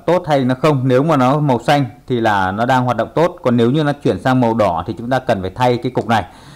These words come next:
Và cái thay cục này chỉ bằng cách là chúng ta chỉ cần rút, các bạn rút nó ra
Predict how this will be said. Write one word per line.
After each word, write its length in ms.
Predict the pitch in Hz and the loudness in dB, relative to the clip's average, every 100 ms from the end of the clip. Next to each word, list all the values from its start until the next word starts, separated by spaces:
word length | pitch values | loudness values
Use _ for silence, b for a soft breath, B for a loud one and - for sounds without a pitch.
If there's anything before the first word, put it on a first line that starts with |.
| B - | B -2
Và 100 | 127 | -2
cái 140 | 156 | -2
thay 180 | 185 165 | -2 -2
cục 160 | - 135 | -2 -2
này 140 | 127 | -2
chỉ 60 | - | -4
bằng 200 | 139 120 | -4 -4
cách 160 | 120 165 | -2 -2
là 80 | 131 | -4
chúng 120 | 135 | -2
ta 120 | 143 | -2
chỉ 100 | 123 | -2
cần 180 | 117 104 | -2 0
rút, 200 | 127 180 - - - - _ _ _ _ _ _ _ - - - | 0 0 -4 -20 -20 -20 _ _ _ _ _ _ _ -20 -12 -2
các 60 | |
bạn 160 | 139 117 | 0 0
rút 140 | 151 | -2
nó 80 | 151 | 0
ra 300 | 139 131 107 | 0 0 -2